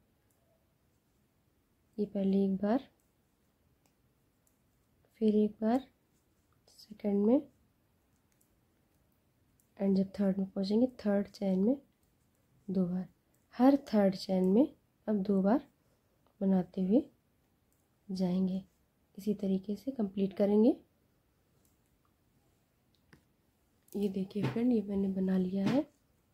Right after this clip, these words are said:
हर third gen में दो दो बार। ये देखिए,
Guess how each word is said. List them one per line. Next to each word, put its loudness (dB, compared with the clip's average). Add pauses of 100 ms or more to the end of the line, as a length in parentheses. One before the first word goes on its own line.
(720)
हर 2
third -2
gen -6
में -2
दो -2
दो -4
बार। -2
ये 0
देखिए, -6